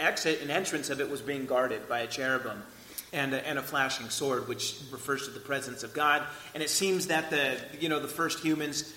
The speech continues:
really camped outside of the garden. That's where their altar was. That's where Cain and Abel made, uh, their offerings and all that kind of stuff. And it would also make sense because if you think about all, like, the pagan myths,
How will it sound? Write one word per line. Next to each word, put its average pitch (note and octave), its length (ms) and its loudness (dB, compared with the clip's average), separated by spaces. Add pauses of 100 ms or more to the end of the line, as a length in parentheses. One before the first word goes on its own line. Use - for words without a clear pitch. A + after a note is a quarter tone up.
(180)
really G3+ 200 6
camped G3 380 0
outside E3 480 6
of D#3+ 140 2
the E3+ 80 2
garden. D#3 460 6
That's C#3+ 200 4
where D3+ 120 2
their B2+ 160 2
altar E3 420 2
was. D#3 320 0
That's C#3+ 220 -2
where B2+ 100 0
Cain D3+ 440 -2
and C#3 100 -4
Abel C#3+ 340 0
made, C3+ 240 0 (420)
uh, B2+ 200 2
their D#3 260 8
offerings D3+ 640 4
and C#3+ 80 -2
all C#3+ 140 2
that C#3 180 0
kind D3 160 -2
of C#3 60 -2
stuff. D#3 260 2
And E3+ 100 2
it D#3+ 80 2
would E3+ 120 4
also F3 320 2
make F#3+ 200 2
sense D#3+ 400 -2 (380)
because D#3+ 580 4 (180)
if E3+ 120 -2
you F3+ 60 0
think A#3+ 200 2
about G#3+ 240 8
all, F#3 180 8
like, F3 180 2
the D#3 80 -2
pagan D#3+ 420 -2
myths, - 540 0